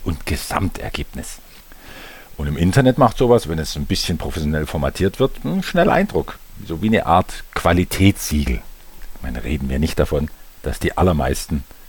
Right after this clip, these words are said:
sogenannten Qualitätssiegel im Internet <laughs> bedeutungslos und gekauft sind. Den naiven Internet-User beeindruckt allein der Anblick zuweilen.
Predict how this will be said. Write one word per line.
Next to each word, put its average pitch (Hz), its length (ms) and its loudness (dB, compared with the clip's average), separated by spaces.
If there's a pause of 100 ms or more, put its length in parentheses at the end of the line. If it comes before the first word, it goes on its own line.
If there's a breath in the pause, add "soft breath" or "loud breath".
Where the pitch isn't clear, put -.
sogenannten 78 560 0
Qualitätssiegel 76 800 0
im 151 100 -2
Internet 82 360 2
<laughs> - 0 -
bedeutungslos 104 800 2
und 85 140 -2
gekauft 117 400 4
sind. 98 240 6 (640 loud breath)
Den 175 120 8
naiven 226 360 8
Internet-User 147 720 6
beeindruckt 131 640 2
allein 76 400 6
der 113 280 6
Anblick 80 480 2
zuweilen. 73 500 2